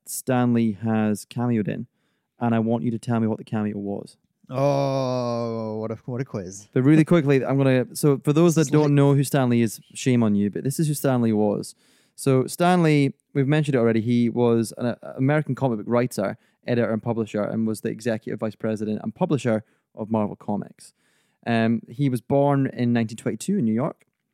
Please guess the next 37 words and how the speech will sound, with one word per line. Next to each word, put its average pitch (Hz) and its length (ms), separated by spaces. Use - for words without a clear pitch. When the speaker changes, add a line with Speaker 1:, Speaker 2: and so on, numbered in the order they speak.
Speaker 1:
So - 160
nineteen 135 280
twenty-two. 110 580
Speaker 2:
Yeah. 131 280
Speaker 1:
Before 143 240
the 139 80
Great 135 180
Depression. 110 460
Speaker 2:
Yeah. 143 220
Speaker 1:
Jesus. 107 480
<laughs> 139 120
Jesus, 147 480
he's 156 140
seen 156 180
some 120 140
shit. 107 340
Speaker 2:
Yes, 156 240
he 151 100
has. 127 260
Speaker 1:
Yes. 135 120
Speaker 2:
He's 123 80
lived 156 180
through 170 220
some 143 180
crap. 147 380
Speaker 1:
His 151 120
parents 180 340
were 143 260
Romanian 165 580
Jewish 160 400
immigrants, 131 600
and 123 300
Lee 135 240
co-created 127 760
characters 127 460
such - 300
as 120 360